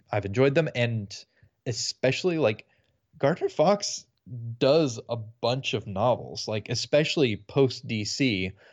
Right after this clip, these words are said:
Uh, he does, he is a lot of prose writing and a lot of sci-fi prose writing. So the fact that he's not just writing for,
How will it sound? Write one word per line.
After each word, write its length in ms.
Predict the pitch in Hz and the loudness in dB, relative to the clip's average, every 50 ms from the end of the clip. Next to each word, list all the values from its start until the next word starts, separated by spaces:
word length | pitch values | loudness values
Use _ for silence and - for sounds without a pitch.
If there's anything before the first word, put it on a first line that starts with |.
| _ _ _ - | _ _ _ 2
Uh, 440 | 104 104 101 95 92 90 90 95 | 4 4 4 4 2 2 0 -2
he 220 | - - - 147 147 | -2 -2 -6 -6 -2
does, 300 | 123 127 117 120 127 127 - 104 | 2 4 4 4 4 2 0 -2
he 200 | 135 127 143 156 | -2 2 4 6
is 440 | 156 156 151 151 143 131 - - - _ _ _ - - - | 6 6 4 4 2 0 -4 -8 -10 _ _ _ -20 -4 0
a 100 | 123 123 | 2 4
lot 540 | 120 120 117 110 107 104 113 120 127 123 - - | 4 4 2 2 4 4 4 4 4 2 0 0
of 460 | 113 110 113 107 104 101 98 - - | 2 2 4 4 2 0 -4 -10 -6
prose 340 | - - 127 151 160 135 107 | 0 4 6 6 6 4 4
writing 420 | 101 98 98 95 95 92 98 98 | 4 4 6 6 4 2 0 -2
and 100 | 95 107 | 0 0
a 20 | 113 | 2
lot 220 | 107 104 107 113 | 4 4 4 4
of 80 | 113 107 | 2 -2
sci-fi 540 | - - - 113 117 113 - 120 123 135 127 | -4 -2 0 0 2 2 2 4 4 4 2
prose 360 | 127 - 110 95 101 95 98 | 2 0 0 0 0 0 2
writing. 380 | 95 92 95 92 95 98 101 104 - - - - - _ | 2 2 4 2 0 -4 -6 -10 -16 -20 -20 -20 -20 _
So 720 | - - - - 143 120 113 110 110 104 101 101 101 98 - _ _ _ _ _ _ _ _ _ - | -6 -4 0 4 4 6 6 6 6 6 6 4 2 -2 -6 _ _ _ _ _ _ _ _ _ -8
the 180 | 139 127 123 113 | -4 -2 -2 -2
fact 440 | 117 - - 120 143 156 - _ | 0 0 2 2 2 0 -2 _
that 120 | - 139 120 | -2 -2 -2
he's 260 | 123 - 131 117 117 | 0 -2 -2 -2 0
not 260 | 117 110 110 110 - | 0 2 2 2 0
just 240 | - - 131 123 - | -2 -2 -2 -2 -2
writing 440 | 120 107 104 110 110 113 113 113 107 | 2 4 4 4 4 4 0 -2 -2
for, 640 | 107 104 - - 110 104 104 101 101 98 95 95 101 | -6 -4 0 2 4 6 6 6 6 4 2 0 -4